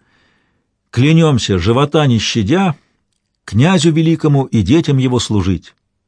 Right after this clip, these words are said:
Ежели Ты не упасешь их, то мы и все люди ратью пойдем на Шемяку,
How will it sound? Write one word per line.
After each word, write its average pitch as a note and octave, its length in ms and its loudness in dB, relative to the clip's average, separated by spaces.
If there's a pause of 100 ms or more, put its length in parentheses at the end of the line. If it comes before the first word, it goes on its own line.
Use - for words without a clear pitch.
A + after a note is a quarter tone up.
(480)
Ежели G2+ 320 -2
Ты A#2 160 -2
не A2+ 80 2
упасешь B2 640 0
их, G#2 140 -4
то A2+ 180 -2
мы E3+ 180 0
и A#2+ 220 -4
все C#3 220 -4
люди C#3+ 260 0
ратью C#3+ 520 0
пойдем B2 380 0
на A2 80 2
Шемяку, B2 580 -4